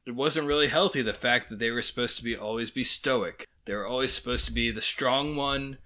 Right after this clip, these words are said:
who embraced suburban life as the cornerstone, who could never be shaken even a little, could never emotionally re-, react to anything. They were always just there,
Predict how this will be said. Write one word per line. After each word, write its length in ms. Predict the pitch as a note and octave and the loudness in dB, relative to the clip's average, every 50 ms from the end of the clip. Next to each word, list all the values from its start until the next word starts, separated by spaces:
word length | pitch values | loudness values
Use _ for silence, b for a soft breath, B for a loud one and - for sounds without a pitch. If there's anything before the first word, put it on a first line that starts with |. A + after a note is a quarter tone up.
| - - | -20 -14
who 580 | - - A#2+ A#2 A#2 A2+ A2 A2 G#2+ G#2+ G#2+ G#2 | -6 -2 0 2 2 2 2 0 0 -2 -2 -4
embraced 720 | A2 G#2+ G#2 G2+ A2 A2 A2+ A#2 A#2 A2 - - - - | -4 -4 -4 -2 0 2 2 2 2 2 2 0 0 0
suburban 640 | - - - - - G#2+ G#2 B2 B2 A#2 B2 A#2 A2+ | 0 0 0 0 0 0 0 0 0 2 0 -2 -2
life 400 | A2+ A#2 A#2 A#2+ A#2+ A#2+ - - | 0 2 2 4 4 2 0 -2
as 320 | A#2 A2 A2 G2+ - - - | -4 -4 -2 -2 -2 -2 -2
the 440 | - A2+ A2 A2 G#2+ G#2+ G#2+ G#2+ G2+ - - | -2 -2 -2 0 0 0 0 0 -2 -6 -10
cornerstone, 1120 | - - B2+ D3+ D3+ D3 C#3+ C3 - - - - C#3 B2+ C3 C3 C3 C3 B2+ B2+ B2 A#2+ | -8 -2 0 2 2 4 2 2 2 0 0 2 2 2 2 0 -2 0 0 0 -2 -2
who 180 | F#2+ B2 A#2+ | -4 -6 -8
could 240 | A2 - A#2+ A2 G#2+ | -6 -6 -8 -6 -2
never 380 | A2+ A#2 A#2 A#2+ A#2+ A#2+ A#2+ A#2 | 0 2 2 2 2 0 -2 -2
be 560 | A2 A2+ A2+ A2+ A2+ A2 A2+ A2+ A2 A2 A2 | -2 -2 0 0 2 2 2 2 2 0 0
shaken 640 | - - - - B2+ A2+ G#2+ G2+ A#2+ A2+ A2 G#2+ G#2+ | 0 0 2 4 4 4 4 2 0 0 0 0 -2
even 240 | A2 G#2+ G#2+ G#2+ G#2+ | -4 -4 -4 -4 -4
a 80 | G#2 | -4
little, 480 | G2+ G#2 G#2 G#2+ G2+ G2 F#2+ F#2 - - - | -2 -2 0 0 0 0 -2 -4 -6 -12 -14
could 120 | - - A2+ | -12 -6 -2
never 280 | A#2+ A#2 A#2 A#2 A2+ | -2 -2 0 0 -2
emotionally 560 | A2 A2 A2 A#2 A#2+ A#2 - - B2 A#2 A#2 A2 | -2 0 0 0 0 0 -2 -4 -4 -4 -4 -4
re-, 100 | G#2+ G#2+ | -6 -6
react 440 | - B2 A#2+ A#2+ A2+ A#2 A2+ - - | -6 -4 -2 -2 -2 -2 -2 -4 -10
to 160 | - - - | -10 -8 -6
anything. 500 | A#2 G#2+ G#2 - - G2+ F#2+ F#2+ F#2+ - _ - _ - | -6 -6 -6 -8 -12 -12 -12 -12 -14 -16 _ -20 _ -6
They 100 | - G2+ | -2 -2
were 140 | G2+ G#2 G#2 | -2 0 -2
always 460 | G2+ A2 A#2 A#2 A#2 A2+ A2 G2+ - | -2 0 0 2 2 2 0 -2 -4
just 680 | - - A2+ A2 G#2+ G#2+ - - - - - - - - - - _ _ _ _ - | -6 -4 -4 -2 -2 0 0 0 0 0 -2 -4 -6 -10 -16 -20 _ _ _ _ -4
there, 580 | G2+ G#2+ A2 A2+ A2+ A2 G#2 G2 F#2 F2+ - | 2 4 6 6 6 6 6 4 2 -2 -6